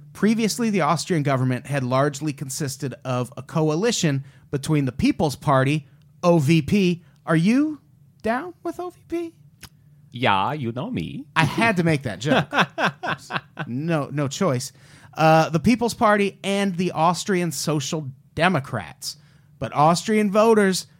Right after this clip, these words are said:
Speaker 1: viewed the Austrian Social Democrats, S P O, of course,
Speaker 2: Mm, of course, spo,
Speaker 1: as corrupt and negligent towards their needs.
Speaker 2: Okay, so
Speaker 1: Uh,
Speaker 2: let's just get, let's
Speaker 1: oh.
Speaker 2: just,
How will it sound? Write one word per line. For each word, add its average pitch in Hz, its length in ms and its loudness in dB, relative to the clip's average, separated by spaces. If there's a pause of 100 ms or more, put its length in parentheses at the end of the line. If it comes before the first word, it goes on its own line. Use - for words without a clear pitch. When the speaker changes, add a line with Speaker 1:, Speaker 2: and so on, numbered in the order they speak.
(260)
Speaker 1:
viewed 165 380 2
the 131 220 -4
Austrian 165 600 0
Social 160 420 0
Democrats, 139 800 -2
S 143 240 -4
P 135 300 0
O, 123 240 -2 (100)
of - 180 -16
course, 113 420 -10
Speaker 2:
Mm, 101 160 -6
of - 140 -10
course, - 580 -8
spo, 190 360 -4 (440)
Speaker 1:
as 160 340 2
corrupt 151 800 0
and 123 260 -2
negligent 143 640 -2
towards 131 640 -2
their 131 300 -2
needs. 123 600 0
Speaker 2:
Okay, 170 1500 0
so 247 80 4
Speaker 1:
Uh, 262 60 4
Speaker 2:
let's 190 260 0
just 262 260 -2
get, 185 60 6
let's 175 360 8
Speaker 1:
oh. 175 360 6
Speaker 2:
just, 147 140 -6